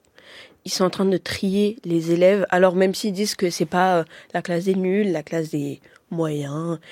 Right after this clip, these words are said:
et la classe, euh, des très bons, c'est faux. Parce que on sait tous que,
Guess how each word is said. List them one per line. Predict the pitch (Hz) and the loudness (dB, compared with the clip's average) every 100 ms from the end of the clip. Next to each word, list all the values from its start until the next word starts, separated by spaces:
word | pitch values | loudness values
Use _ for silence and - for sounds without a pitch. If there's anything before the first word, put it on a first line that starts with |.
| - | -8
et | 180 | -2
la | 185 | 0
classe, | 170 - 180 180 - | -2 -2 -2 -2 -2
euh, | 165 165 | 2 2
des | 160 165 | 2 0
très | - 180 | 0 0
bons, | 170 247 - - | 4 2 0 -12
c'est | - 208 | -2 2
faux. | - 240 226 _ _ _ _ _ _ - - | 4 4 2 _ _ _ _ _ _ -10 -2
Parce | - | 0
que | - 185 - | 4 2 4
on | 208 190 | 2 2
sait | - 190 | 2 -2
tous | - 240 - | 0 0 0
que, | - 190 | 2 2